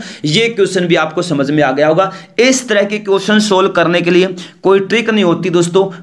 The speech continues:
Count करने ही पड़ते हैं, mind को यूज़ करना ही पड़ता है। कोई trick नहीं होती है कि यार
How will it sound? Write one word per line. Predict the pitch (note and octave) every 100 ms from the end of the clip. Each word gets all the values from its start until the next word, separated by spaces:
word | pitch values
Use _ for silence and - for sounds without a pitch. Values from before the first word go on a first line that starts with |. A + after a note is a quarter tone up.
| -
Count | E3+ G#3+ G#3+
करने | F3 E3 G3
ही |
पड़ते | F#3+ E3 E3 F#3+
हैं, |
mind | E3+ E3+ F3 F3+
को | F#3
यूज़ | F3 E3+
करना | D#3+ D3 C#3+
ही | C#3
पड़ता | C#3 A#2 -
है। | A2+
कोई | A#2 F3+
trick | F3+ A3
नहीं | A3 A3
होती | G#3 G#3+
है | G#3+
कि | G#3
यार | G#3 G3+